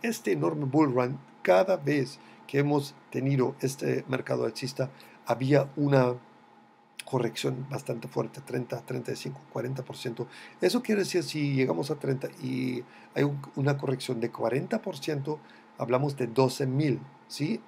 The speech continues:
Es decir, que vamos a regresar a dieciocho mil, ¿sí? Yo creo que inclusive podemos regresar un poco más a quince mil tal vez. En quince mil, de hecho, quince,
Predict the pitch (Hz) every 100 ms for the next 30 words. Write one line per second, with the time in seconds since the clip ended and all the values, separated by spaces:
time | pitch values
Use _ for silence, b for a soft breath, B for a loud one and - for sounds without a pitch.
0 | - 135 135 - 143 135 B B - -
1 | - 135 139 127 123 - - 123 185 247
2 | - 156 139 113 135 151 - 147 131 -
3 | 123 151 123 - - B B - 139 185
4 | B B B B - 147 254 - 294 -
5 | 233 151 240 202 156 180 185 151 - 139
6 | 120 - 139 131 135 - 131 139 113 -
7 | - 180 190 - 131 123 170 151 135 113
8 | 117 - - 131 123 202 202 190 170 151
9 | 143 143 - 156 139 151